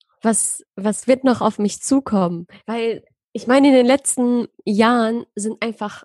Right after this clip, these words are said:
so viele neue Dinge in meinem Leben passiert und auch total,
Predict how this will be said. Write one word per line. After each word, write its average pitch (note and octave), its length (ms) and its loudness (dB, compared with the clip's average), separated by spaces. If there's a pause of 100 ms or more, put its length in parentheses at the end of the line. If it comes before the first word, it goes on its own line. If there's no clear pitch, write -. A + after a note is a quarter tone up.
(140)
so A#3+ 420 -2
viele G#3+ 760 -2 (1120)
neue A3 760 0 (640)
Dinge G3+ 640 -2 (1300)
in G#3 140 -4
meinem G3 200 4
Leben G3 220 4
passiert - 720 -4 (460)
und G3+ 220 -2
auch F#3+ 180 0
total, A3+ 460 0